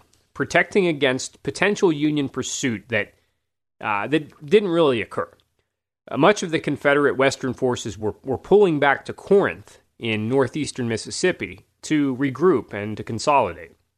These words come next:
Like Nashville, Corinth held considerable strategic importance. The city sat at the, the junction of, of two major southern railroads,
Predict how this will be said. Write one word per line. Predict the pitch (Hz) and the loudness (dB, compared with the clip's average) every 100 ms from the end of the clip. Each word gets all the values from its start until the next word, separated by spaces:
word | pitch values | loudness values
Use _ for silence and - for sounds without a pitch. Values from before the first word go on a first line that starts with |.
| _ _ _ _ _ _ _ _ _ _ _ _ - | _ _ _ _ _ _ _ _ _ _ _ _ 0
Like | 151 214 | 2 2
Nashville, | 196 175 147 - 113 104 | 2 2 2 -2 -4 -4
Corinth | - 151 185 220 - | -4 0 2 2 0
held | 147 135 - | 0 0 -2
considerable | 131 - - 165 190 170 175 | -6 -4 -2 2 2 0 -6
strategic | - 143 - 127 113 - | -8 -10 -4 -6 -6 -10
importance. | 104 - 139 82 - - - _ _ _ _ _ 117 | -8 -2 -2 -4 -16 -20 -20 _ _ _ _ _ -4
The | 120 | -2
city | - - 175 165 135 131 | 0 0 2 2 0 -2
sat | - 156 151 139 | -2 2 2 0
at | 123 - | -4 -6
the, | 127 113 104 - | -8 -8 -8 -8
the | 113 | -2
junction | 147 175 180 - 127 | 0 0 0 -2 -2
of, | 107 104 | -2 -2
of | 104 104 - | -6 -6 -4
two | 202 220 | 0 4
major | 165 160 131 117 | 4 2 0 -6
southern | - 135 131 113 | 0 0 0 -2
railroads, | 104 110 101 80 85 - | -2 -2 -2 -6 -12 -20